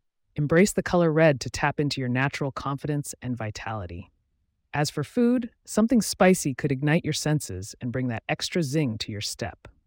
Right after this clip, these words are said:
Looking towards tomorrow, areas of personal growth and learning are highlighted,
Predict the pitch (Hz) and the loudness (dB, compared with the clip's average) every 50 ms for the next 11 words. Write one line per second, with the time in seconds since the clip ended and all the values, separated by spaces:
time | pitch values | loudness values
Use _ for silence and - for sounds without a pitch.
0 | _ _ - 156 180 196 - 220 202 - - 190 185 180 160 - - - 165 160 | _ _ -4 -2 0 2 2 2 2 2 2 0 0 0 0 -2 -4 -2 -2 0
1 | 160 156 143 127 90 80 - - _ _ _ - 160 175 190 202 208 208 202 208 | 0 0 -2 -2 -4 -8 -10 -14 _ _ _ -2 2 2 4 4 4 4 4 2
2 | 190 175 151 - - 175 175 - - 180 160 156 139 156 156 160 151 - 139 139 | 0 -2 -4 -4 -2 -2 -2 0 0 -2 -2 -2 0 0 0 0 0 -2 -2 -2
3 | 143 156 165 156 131 120 110 113 113 - - - 139 143 131 113 92 90 - 90 | 0 0 0 0 0 -2 -4 -6 -8 -6 -2 -2 -2 0 -2 -4 -6 -8 -10 -12
4 | 92 | -14